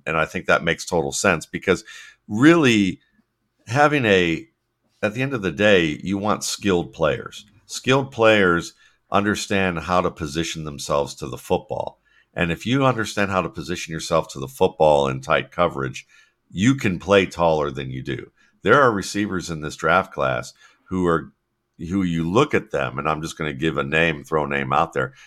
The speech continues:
Quentin Johnston, who, uh, is highly regarded, and he certainly has earned a starter grade for me, but he's a six three receiver, and you think, "Well, this is a guy that's gonna maximize his height on jump balls and contested catches."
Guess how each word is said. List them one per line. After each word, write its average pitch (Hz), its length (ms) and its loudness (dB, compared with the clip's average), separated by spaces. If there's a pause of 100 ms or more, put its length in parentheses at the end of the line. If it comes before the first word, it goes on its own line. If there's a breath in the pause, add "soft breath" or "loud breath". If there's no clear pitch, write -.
(120)
Quentin 98 320 -2
Johnston, 92 560 -2
who, 64 520 -10
uh, 65 140 -4 (140)
is 67 400 -4 (260 soft breath)
highly 98 400 6
regarded, 85 680 2
and 69 240 -6 (340 soft breath)
he 135 460 -2
certainly 101 540 0
has 90 260 0
earned 87 260 -2
a 73 140 2
starter 85 640 0
grade 76 640 -2
for 69 280 -10
me, 71 420 -6 (440 soft breath)
but 90 140 2
he's 101 240 -4
a 87 60 -2
six - 480 -4
three 104 240 0
receiver, 87 560 -2
and 80 100 -4
you 82 120 -4
think, 87 360 -4
"Well, 87 140 -2
this 120 180 -6
is 95 120 -8
a 90 80 -2
guy 85 340 2
that's 73 320 -8 (360 soft breath)
gonna 85 200 0
maximize 87 960 0
his 78 200 -10
height 85 300 0
on 69 280 -6
jump - 320 -10
balls 67 420 -2
and 64 160 -16
contested 73 560 -6
catches." 78 560 -4